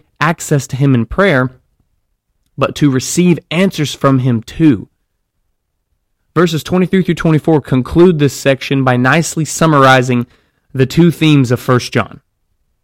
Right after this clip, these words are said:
The commands to believe that Jesus is the Christ, the Son of God, and to love the brothers, to love your neighbor as yourself. John's readers do these things because they possess the Holy Spirit. You know,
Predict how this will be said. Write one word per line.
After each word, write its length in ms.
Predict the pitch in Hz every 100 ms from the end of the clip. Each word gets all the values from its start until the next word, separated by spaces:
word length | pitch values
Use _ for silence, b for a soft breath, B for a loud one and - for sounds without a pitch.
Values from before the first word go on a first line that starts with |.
| _ -
The 100 | 131
commands 480 | 139 139 135 131
to 140 | - 127
believe 440 | 120 120 131 165
that 160 | 151 151
Jesus 380 | 147 156 147 160
is 140 | 151
the 60 | 160
Christ, 520 | - 107 117 - - _ _ _
the 80 | 127
Son 180 | - 117
of 120 | 143
God, 340 | 135 110 107 120 _ _ _ _ _ _ _ -
and 100 | 123
to 100 | -
love 260 | 110 110 113
the 60 | 113
brothers, 500 | 117 107 110 - -
to 140 | -
love 500 | 120 127 127 113 - _ _ _ _ _
your 100 | 127
neighbor 300 | 120 120 113
as 160 | 113 110
yourself. 520 | 113 - 92 - - - _ _ _ _ _ _ _ _ 131
John's 380 | 143 185 185
readers 340 | 165 175 151 127
do 220 | 156 156
these 240 | 139 123
things 480 | - 117 110 110 - _
because 440 | 135 127 143 131 120
they 180 | 127 123
possess 640 | - 120 123 143 147 -
the 80 | 127
Holy 340 | - 135 135
Spirit. 600 | 131 - - 123 101 - _ _ _ _ _ _ _ _ _ _ -
You 60 |
know, 200 | 127 120